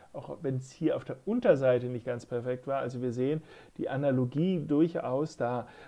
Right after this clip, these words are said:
Und es ist umso schöner, ich zeichne das ja häufig ganz gerne mal hier mit meinem blauen Stift dazu, wenn das hier eine richtig schöne, ähm, Trendkanalentwicklung ist, hier in diesem Sinne, ich muss jetzt ein bisschen das hier hochschieben,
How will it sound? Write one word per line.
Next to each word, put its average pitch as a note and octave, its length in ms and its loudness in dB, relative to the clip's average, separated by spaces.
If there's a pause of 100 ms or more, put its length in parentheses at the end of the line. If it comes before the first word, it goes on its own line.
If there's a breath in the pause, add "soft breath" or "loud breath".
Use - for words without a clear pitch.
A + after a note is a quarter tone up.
Und A#2+ 220 -6 (100)
es - 160 -8
ist C#3 260 -10
umso F#3 420 4
schöner, E3+ 420 0
ich D3 140 -6
zeichne D#3 340 -2
das D3 160 -6
ja C3+ 140 -2
häufig C#3+ 340 -4
ganz C3 220 -6
gerne C3+ 260 -2
mal B2+ 140 -4
hier B2+ 160 -4
mit B2 120 -10
meinem A#2 200 -8
blauen A#2+ 220 -2
Stift F#3 300 2
dazu, D3+ 380 0 (380 loud breath)
wenn B2+ 140 -2
das C#3+ 200 2
hier D3+ 100 2
eine B2+ 160 0
richtig D3+ 320 -4
schöne, D3+ 540 0 (560 loud breath)
ähm, C3 500 6
Trendkanalentwicklung C3+ 1400 2
ist, - 420 -6
hier C#3+ 300 -2
in C3+ 80 -2
diesem C3 260 2
Sinne, C#3 240 2
ich B2+ 100 0
muss B2 180 -4
jetzt A#2 200 -4
ein B2 80 -6
bisschen A#2+ 280 -8
das - 160 -14
hier A2 180 -12
hochschieben, C#3+ 640 2